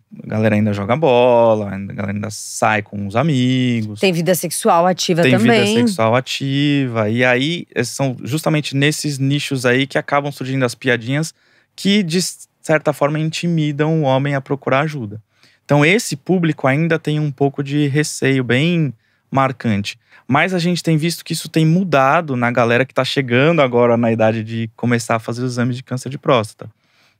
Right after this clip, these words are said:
Speaker 1: Ah, que são os homens com quarenta e cinco, cinquenta anos. Esses têm procurado um pouco mais, ah,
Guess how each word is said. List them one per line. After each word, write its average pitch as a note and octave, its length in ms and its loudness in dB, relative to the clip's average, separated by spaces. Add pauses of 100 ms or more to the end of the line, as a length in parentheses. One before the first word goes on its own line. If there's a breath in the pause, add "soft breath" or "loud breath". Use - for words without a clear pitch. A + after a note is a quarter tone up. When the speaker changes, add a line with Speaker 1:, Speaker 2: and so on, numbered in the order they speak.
(680)
Speaker 1:
Ah, A#2 360 4
que A2 120 -8
são B2 220 -2
os A#2 80 0
homens A2+ 200 2
com A2+ 120 -6
quarenta A2 340 -4
e A#2 40 -10
cinco, C3 560 -2
cinquenta A#2 480 -4
anos. C#3 260 0 (320)
Esses D#3+ 300 0
têm D#3+ 180 0
procurado C#3 640 0
um C3 60 -4
pouco C#3+ 300 -4
mais, C3 560 -2 (480)
ah, G#2+ 720 -2